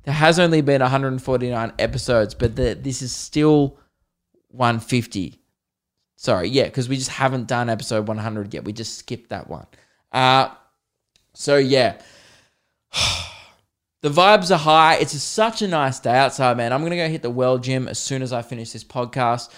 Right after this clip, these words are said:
So if I seem a bit toey, if I seem a bit eager, and, uh, if I seem like, uh, like, say if I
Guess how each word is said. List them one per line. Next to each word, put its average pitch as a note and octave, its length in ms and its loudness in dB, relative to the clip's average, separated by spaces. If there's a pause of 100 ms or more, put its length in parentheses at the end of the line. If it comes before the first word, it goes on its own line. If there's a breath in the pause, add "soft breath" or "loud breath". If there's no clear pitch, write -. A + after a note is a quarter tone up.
So - 140 -6
if B2+ 60 2
I D3 80 6
seem E3 260 2
a E3 80 2
bit - 240 0
toey, C#3+ 520 2 (280 loud breath)
if C3 80 -4
I B2+ 100 6
seem C#3+ 260 0
a C#3+ 60 -2
bit C3 300 -2
eager, C#3+ 480 0 (340 soft breath)
and, C3 140 -2
uh, C3 120 2
if B2+ 140 0
I B2+ 60 2
seem D3 400 0
like, C#3 240 2
uh, A2 240 0 (100)
like, A#2 200 -2 (460)
say C#3+ 300 4
if C#3+ 80 2
I C3+ 200 6